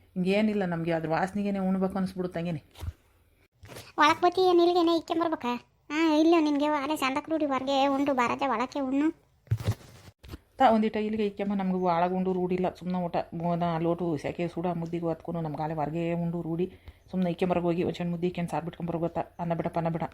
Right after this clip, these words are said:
Speaker 2: ಮಿಕ್ಕಿದಿನ್ ಸುಮ್ಕಿತ್ಯ ಕಣಜ್ಜ. ಈಗ ಕೋಳೆ ಕುರಿಯ ಕೊಯ್ದ್ಬಿಟ್ರೆ ಹಂಗೆ ನೀನ್ ಎಕ್ಚರ್ಲುನ್ನೇನಮ್ಮ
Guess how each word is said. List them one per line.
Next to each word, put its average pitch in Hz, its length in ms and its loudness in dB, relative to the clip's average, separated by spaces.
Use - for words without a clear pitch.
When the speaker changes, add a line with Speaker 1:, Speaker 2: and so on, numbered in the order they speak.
Speaker 2:
ಮಿಕ್ಕಿದಿನ್ 320 420 4
ಸುಮ್ಕಿತ್ಯ 311 500 -2
ಕಣಜ್ಜ. 277 300 -2
ಈಗ 262 140 -6
ಕೋಳೆ 277 300 2
ಕುರಿಯ 294 280 0
ಕೊಯ್ದ್ಬಿಟ್ರೆ 277 520 -4
ಹಂಗೆ 285 260 -2
ನೀನ್ 269 200 0
ಎಕ್ಚರ್ಲುನ್ನೇನಮ್ಮ 285 840 0